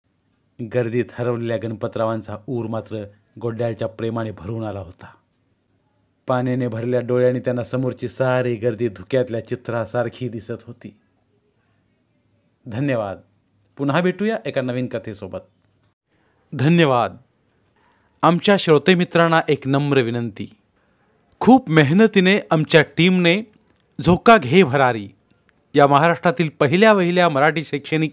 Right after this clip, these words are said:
ॲपची निर्मिती केली आहे. हे संपूर्ण ॲप आता झोका घे भरारी या YouTube चॅनलवर उपलब्ध आहे आणि ते सुद्धा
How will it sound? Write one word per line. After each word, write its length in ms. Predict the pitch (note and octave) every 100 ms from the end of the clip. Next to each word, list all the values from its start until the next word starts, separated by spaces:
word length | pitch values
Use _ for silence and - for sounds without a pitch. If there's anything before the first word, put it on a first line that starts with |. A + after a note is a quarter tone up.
| -
ॲपची 440 | C#3+ C#3+ - D3+ C#3+ - _ C3
निर्मिती 440 | C3 C3+ C3+ C3
केली 300 | A2 A#2 A2+
आहे. 280 | G#2 G#2 G#2+ _ _ _ _ _ _ _ _ _ _ _
हे 160 | - F#3
संपूर्ण 500 | - F#3 G3 B3 A#3 -
ॲप 160 | D#3 F3+ - -
आता 320 | - D3+ C#3 - _ _ _ _ _ _ _ _ _ - B2
झोका 480 | F#3 G#3+ G#3 G3+ G#3 _ _ -
घे 220 | A2+ E3
भरारी 440 | C#3 C#3 A#2 G#2 G2+ _ _ _ _ _ _ _ _
या 280 | D3+ D#3 D3 - _
YouTube 400 | C3 D3+ - G#3 -
चॅनलवर 440 | D#3 D3+ D3 D3 D3
उपलब्ध 420 | C3 C#3+ C3+ A#2+
आहे 480 | A#2+ A2 A2 - _ _ _ _ _ _ _ _ -
आणि 160 | C#3 C#3
ते 140 | D3 D#3
सुद्धा 420 | D#3+ C3 G#2+ A3